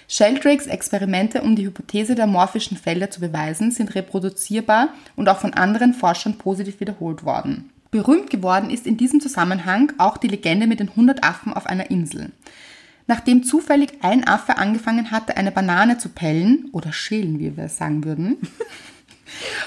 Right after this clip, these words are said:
vorm Verzehr, griffen die anderen Affen dieses Verhalten auf. Ab einer bestimmten Anzahl von Nachahmern sei dieses in das morphische Bewusstseinsfeld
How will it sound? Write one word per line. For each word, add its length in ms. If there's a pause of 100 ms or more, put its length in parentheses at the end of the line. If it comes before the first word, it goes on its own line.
(100)
vorm 320
Verzehr, 540
griffen 360
die 80
anderen 280
Affen 300
dieses 280
Verhalten 420
auf. 420
Ab 120
einer 120
bestimmten 500
Anzahl 420
von 160
Nachahmern 720
sei 220
dieses 380
in 100
das 140
morphische 440
Bewusstseinsfeld 1080